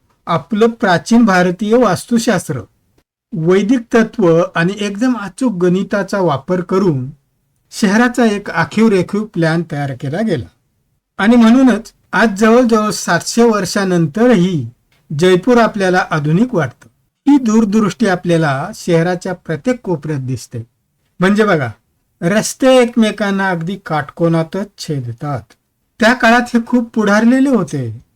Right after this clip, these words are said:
आणि हे रस्ते इतके रुंद आहेत की आजची ट्रॅफिक सुद्धा ते सहज सांभाळतात.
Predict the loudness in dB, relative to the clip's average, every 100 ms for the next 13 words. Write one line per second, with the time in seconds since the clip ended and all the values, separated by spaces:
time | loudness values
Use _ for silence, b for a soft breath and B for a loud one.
0 | _ -2 4 6 6 4 0 2 0 0
1 | -2 0 2 2 2 2 0 -2 -2 -2
2 | -2 -6 -16 _ -6 -6 -2 -4 0 -2
3 | 0 -4 -2 0 0 2 0 -2 -2 -2
4 | -2 -6 -8 -6 -8 -12